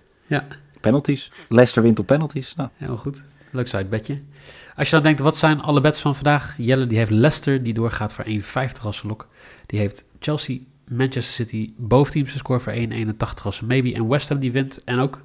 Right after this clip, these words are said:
Speaker 1: team boventeams te score voor vier als zijn risk. Ik heb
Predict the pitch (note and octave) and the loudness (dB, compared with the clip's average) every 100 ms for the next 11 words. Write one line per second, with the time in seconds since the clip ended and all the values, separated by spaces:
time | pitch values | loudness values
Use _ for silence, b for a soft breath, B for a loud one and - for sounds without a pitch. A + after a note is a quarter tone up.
0 | _ - F#2+ F#2 F2+ - G#2+ - - F3+ | _ -12 -8 -6 -8 -8 -12 -8 -4 -4
1 | - - B2+ - - - G3+ F#3+ D#3 - | -6 -4 -4 -4 -10 0 4 4 2 -2
2 | - A2+ F#2+ A2 - B B B B - | -6 -6 -6 -10 -14 B B B B -8
3 | G#2+ A2 | -4 -4